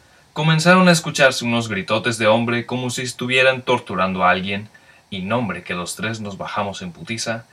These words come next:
a ver qué pasa. Yo ya me iba haciendo la idea de que íbamos a linchar a una rata. <laughs> Nos metimos a la sala y mi primo estaba todo despeinado con la cara roja, haciendo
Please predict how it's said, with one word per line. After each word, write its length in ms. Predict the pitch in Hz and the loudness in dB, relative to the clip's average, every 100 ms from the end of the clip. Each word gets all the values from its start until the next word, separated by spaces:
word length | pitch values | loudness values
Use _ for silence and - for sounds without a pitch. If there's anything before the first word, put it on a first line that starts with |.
| - | -14
a 120 | - | -6
ver 200 | 123 151 | -2 -2
qué 100 | - | -6
pasa. 360 | - - - - _ _ _ _ - | -12 -12 -12 -16 _ _ _ _ -2
Yo 100 | 127 | 2
ya 160 | 143 | 2
me 160 | 107 92 | 0 -4
iba 320 | 92 95 95 | 0 2 2
haciendo 400 | 95 - 90 92 | 0 -6 -6 -4
la 120 | 90 | -2
idea 240 | 92 110 110 | 0 0 -2
de 100 | 113 | -4
que 120 | 92 | -6
íbamos 300 | 95 101 101 | -4 -6 -6
a 80 | 87 | -8
linchar 460 | 87 - 98 - | -6 -2 -4 -4
a 100 | - | -8
una 220 | 92 95 98 | -4 0 0
rata. 280 | 98 - - _ _ - - _ - - | 0 -8 -20 _ _ -20 -20 _ -12 -6
<laughs> 480 | 123 101 - - - _ _ _ _ _ _ _ _ | -4 -4 -6 -12 -20 _ _ _ _ _ _ _ _
Nos 240 | 107 123 123 | -2 -2 -2
metimos 500 | 131 151 170 165 135 | -4 0 0 4 4
a 60 | |
la 100 | 135 | 4
sala 280 | 127 120 123 | 4 0 0
y 40 | |
mi 140 | 120 104 | -2 -4
primo 320 | 113 117 120 | -4 -4 -2
estaba 320 | - 113 107 | 0 2 2
todo 240 | 104 104 101 | 2 0 -2
despeinado 600 | 101 101 95 110 120 117 | -6 -6 -2 -2 -2 -6
con 140 | 101 | -8
la 100 | 87 | -4
cara 240 | 98 92 | 0 0
roja, 320 | 90 - 117 104 | 2 -2 -2 -6
haciendo 680 | - 110 131 135 135 131 | -6 -4 -4 -2 -2 -2